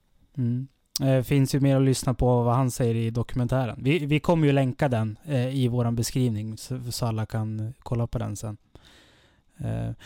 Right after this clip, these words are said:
men, eh, som, om jag förstår det rätt, alltså, det finns många vägar att testa, men det, det kanske inte finns en gyllene väg, för allting har fördelar och nackdelar. Det kan hända, eh, sämre saker och bättre saker av en förändring.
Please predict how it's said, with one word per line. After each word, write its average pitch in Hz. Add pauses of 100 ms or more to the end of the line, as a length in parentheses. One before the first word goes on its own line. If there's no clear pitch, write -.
(180)
men, 160
eh, 170
som, 170
om 165
jag 160
förstår 151
det 139
rätt, 139
alltså, 131
det 135
finns 135
många 143
vägar 127
att 120
testa, -
men 123
det, 127
det 131
kanske 131
inte 131
finns 123
en 120 (560)
gyllene 139
väg, 113
för 139
allting 131
har 123
fördelar 117
och 120
nackdelar. 120
Det 117
kan 120
hända, 113 (720)
eh, 165
sämre 135
saker 117
och -
bättre 113
saker 113
av 113
en 110
förändring. 110